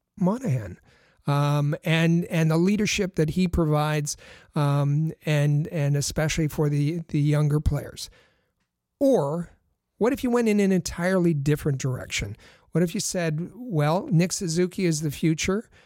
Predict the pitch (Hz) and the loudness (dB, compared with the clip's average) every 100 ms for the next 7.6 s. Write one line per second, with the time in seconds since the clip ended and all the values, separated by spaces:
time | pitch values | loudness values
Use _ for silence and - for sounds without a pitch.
0 | _ _ 156 156 156 156 160 175 - 160 | _ _ -2 0 0 0 -2 -4 -2 2
1 | 156 170 175 170 175 156 160 156 - 170 | 4 4 4 2 0 0 0 0 0 0
2 | 156 147 143 - 175 151 147 - - _ | 2 0 -2 0 2 2 0 -4 -20 _
3 | _ - 147 165 180 180 - 160 160 151 | _ -2 0 2 0 -2 0 2 2 2
4 | 151 147 - 156 156 147 139 143 156 190 | 2 -2 0 2 2 0 0 0 2 4
5 | 180 143 131 - 110 - - _ _ _ | 4 4 2 -4 -10 -10 -12 _ _ _
6 | - 139 131 139 151 170 196 - 196 202 | -6 -4 -2 0 0 2 0 0 -2 2
7 | 175 147 180 151 - | 4 4 2 0 -10